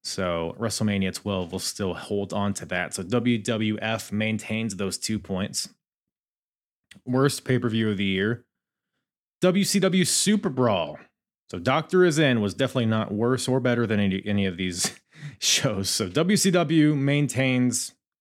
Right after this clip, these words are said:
the worst pay-per-view of the year, being Super Brawl. So they maintain that negative one point.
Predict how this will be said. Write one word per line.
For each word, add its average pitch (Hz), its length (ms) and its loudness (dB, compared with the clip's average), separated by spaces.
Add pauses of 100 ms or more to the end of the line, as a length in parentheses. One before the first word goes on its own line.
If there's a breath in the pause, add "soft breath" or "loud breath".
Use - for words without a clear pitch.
(420)
the 107 140 -2
worst 107 340 0
pay-per-view 85 480 -4
of 80 80 -6
the 87 100 -4
year, 80 360 -6 (160)
being 85 220 -4
Super - 260 -8
Brawl. 92 380 -6 (580)
So - 180 -4
they 110 140 2
maintain 110 520 0
that 101 180 -2
negative 92 460 -2
one 123 440 0
point. 127 380 2